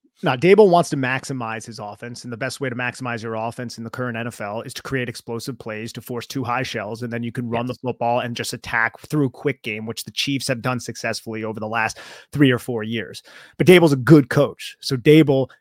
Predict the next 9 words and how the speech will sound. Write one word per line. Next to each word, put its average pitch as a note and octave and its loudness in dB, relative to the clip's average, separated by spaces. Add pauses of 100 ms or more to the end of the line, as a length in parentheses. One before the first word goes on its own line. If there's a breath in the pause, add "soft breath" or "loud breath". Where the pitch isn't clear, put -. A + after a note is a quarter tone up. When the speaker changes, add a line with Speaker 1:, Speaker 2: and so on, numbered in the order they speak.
(100)
Speaker 1:
can B2+ -4
scheme C3+ 0 (240)
a, B2+ 0
a C3 -4
system C3+ -4
to C3 -4
Daniel B2+ 0
Jones's, A2+ -6 (120)
uh, A2+ -4